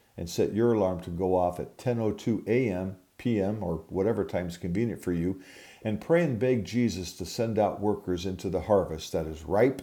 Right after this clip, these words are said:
and waiting to be invited to place their trust in him. I hope this podcast has helped you understand the passion of Jesus for people who are not yet saved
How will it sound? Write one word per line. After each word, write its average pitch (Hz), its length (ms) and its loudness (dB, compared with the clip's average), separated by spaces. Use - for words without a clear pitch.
and 87 180 -8
waiting 82 460 0
to 92 80 -6
be 90 160 -2
invited 85 580 2
to 95 80 -8
place 87 360 -6
their 90 180 0
trust 87 460 -4
in 76 80 -8
him. 78 240 -10
I 127 80 6
hope 175 200 8
this 117 180 2
podcast 92 720 6
has - 180 -4
helped 123 240 2
you 104 140 2
understand 101 480 -2
the - 80 0
passion 139 520 0
of 92 140 -4
Jesus 104 420 0
for 92 140 -4
people 87 560 -2
who 98 160 0
are 95 80 0
not 101 440 -2
yet 98 280 0
saved 82 600 0